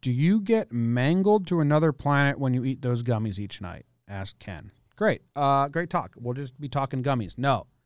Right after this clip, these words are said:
But last night, yes, 'cause last night I was very exhausted. So I took a full gummy, and I let it be known to Luke and Katie. I said, "Hey, I'm taking a full gummy tonight. I'm going to another planet. I just wanna eat. I just wanna sleep."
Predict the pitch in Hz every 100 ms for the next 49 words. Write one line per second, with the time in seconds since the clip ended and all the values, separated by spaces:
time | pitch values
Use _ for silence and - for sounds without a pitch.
0 | _ _ _ _ 120 117 131 123 139 127
1 | 107 117 135 101 - 113 117 120 - 123
2 | 113 107 104 110 127 135 123 113 113 110
3 | 123 113 - _ _ _ _ _ - 110
4 | 104 110 104 - - 147 143 123 117 117
5 | 113 - 101 95 104 120 - 143 131 127
6 | 123 120 123 127 127 123 - 123 117 117
7 | 110 - 98 117 135 180 - _ _ _
8 | _ 110 101 92 - 120 143 143 143 143
9 | 143 147 - _ _ _ _ _ _ _
10 | _ _ - 101 117 139 143 139 135 131
11 | 131 135 _ _ _ - 92 101 117 123
12 | - 110 107 - _ _ _ _ _ _
13 | _ _ _ _ - 117 120 131 117 -
14 | 117 101